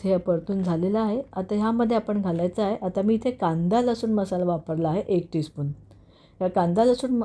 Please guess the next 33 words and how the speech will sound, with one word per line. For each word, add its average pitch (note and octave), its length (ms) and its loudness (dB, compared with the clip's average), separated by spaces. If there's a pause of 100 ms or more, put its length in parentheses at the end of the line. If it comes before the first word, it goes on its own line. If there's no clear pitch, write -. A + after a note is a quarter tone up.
मसाल्याऐवजी G3+ 720 2
जर G3+ 100 2
का G3 100 -2
तुमच्याकडे F#3+ 400 0
गोडा E3 300 0
मसाला A3+ 400 0
असेल A3 240 0
किंवा G#3 200 -4
मालवणी E3+ 400 0
मसाला F#3+ 380 0
असेल A3+ 280 0 (380)
तर F#3+ 60 0
तुम्ही G3 300 -2 (100)
तो G#3 140 6
घालू F3+ 240 2
शकता. F#3 380 -6 (520)
थोडंसं B3 400 4
आता A3 160 -2
हे G#3 120 -2
आपण A#3 300 -4 (120)
पुन्हा G3 360 -2
थोडंसं F#3 360 0
परतून G3+ 460 0
घ्यायचं G3 260 2
आहे, B3 100 0
जोपर्यंत F3 600 0 (240)
साईडने F3 400 0
तेल G3+ 340 2
सुटत F#3 400 -2
नाही. F3 180 -4 (480)
आता F#3+ 180 -4
बघा, A#3 180 4
तेलही G#3+ 460 4